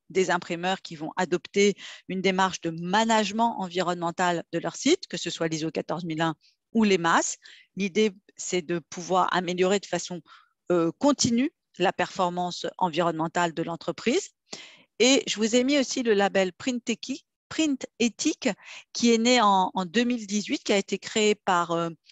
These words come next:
euh, l'unic, hein, le, l'Union nationale des industries de l'impression et de la communication. Ça a été élaboré avec l'afnor, ça s'est basé sur l'iso vingt-six mille et ça va reposer sur douze enjeux sectoriels, dont pas mal d'enjeux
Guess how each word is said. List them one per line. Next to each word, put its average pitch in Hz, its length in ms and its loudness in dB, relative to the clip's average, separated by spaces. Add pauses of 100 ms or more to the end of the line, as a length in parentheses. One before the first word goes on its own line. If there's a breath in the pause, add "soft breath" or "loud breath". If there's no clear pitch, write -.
(280 loud breath)
euh, 175 220 2
l'unic, 226 560 0
hein, 214 240 -4
le, 170 240 -4
l'Union 185 260 -6
nationale 196 460 0
des 175 160 -2
industries 180 380 -4
de 175 40 -4
l'impression 175 380 -2
et 180 40 -4
de - 40 -10
la 170 80 0
communication. 165 800 -4
Ça 190 140 -2
a - 20 2
été 170 340 -2
élaboré 202 640 2 (400 loud breath)
avec 180 260 -2
l'afnor, 190 600 0
ça - 180 -2
s'est 175 220 -8
basé 226 400 0
sur 214 200 -10
l'iso 190 300 -2
vingt-six 185 380 -4
mille 240 280 2 (540 loud breath)
et 277 140 4
ça 247 160 2
va 214 120 0
reposer 208 520 -2
sur 170 240 -6
douze 277 400 -2 (120)
enjeux 220 380 -2
sectoriels, 214 840 2 (360 loud breath)
dont 254 240 0 (100)
pas 254 140 4
mal 262 420 0
d'enjeux 202 500 -2